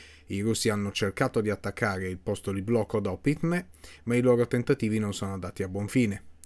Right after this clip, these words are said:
Sembra inoltre che entrambe le parti lottino per allontanarsi a vicenda, quindi è possibile che non si vedano cambiamenti repentini in questa regione molto presto.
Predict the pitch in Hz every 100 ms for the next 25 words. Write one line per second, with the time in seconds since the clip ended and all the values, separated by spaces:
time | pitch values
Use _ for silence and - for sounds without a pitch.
0 | - - - - 104 101 101 104 98 104
1 | - 107 104 - 127 127 117 143 143 143
2 | - 139 135 - - - _ 131 123 -
3 | 127 123 113 113 110 113 110 113 107 101
4 | 107 101 104 120 107 104 113 - 127 117
5 | 110 120 - 113 113 113 117 113 - 107
6 | 104 104 101 104 107 110 107 104 104 104
7 | 104 113 104 101 101 101 104 - 104 98
8 | 98 95 95 95 92 95 107 123 107 -
9 | 95